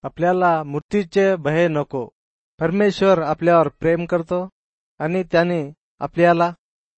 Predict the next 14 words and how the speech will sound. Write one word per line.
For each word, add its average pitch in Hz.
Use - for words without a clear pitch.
पाप 170
आणि 165
अनंत 175
मृत्यू 165
पासून 190
वाचविले. 160
पण 165
विश्वास 185
जे 165
करत 160
नाही, 135
त्यांच्यासाठी 170
परमेश्वरासोबत 156
अनंत 170